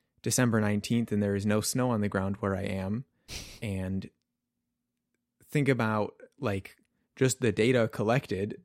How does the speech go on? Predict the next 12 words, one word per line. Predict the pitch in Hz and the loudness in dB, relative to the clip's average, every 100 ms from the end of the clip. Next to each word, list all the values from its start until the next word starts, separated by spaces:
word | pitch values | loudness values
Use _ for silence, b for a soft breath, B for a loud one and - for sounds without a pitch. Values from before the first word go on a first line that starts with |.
| - | -8
that | 107 104 - | -4 -4 -6
that's | 127 110 110 - | -4 -4 -4 -6
not | 110 107 107 - | -6 -4 -6 -8
usually | 120 117 135 123 113 113 | -4 2 2 0 0 0
the | 107 107 | -2 0
case | 156 - - | -2 -2 -8
for | - 110 | -6 -4
the | 107 | -2
area | 107 104 104 | -2 -4 -4
that | 98 | -4
I'm | 101 98 | -4 -6
in. | 95 101 | -6 -8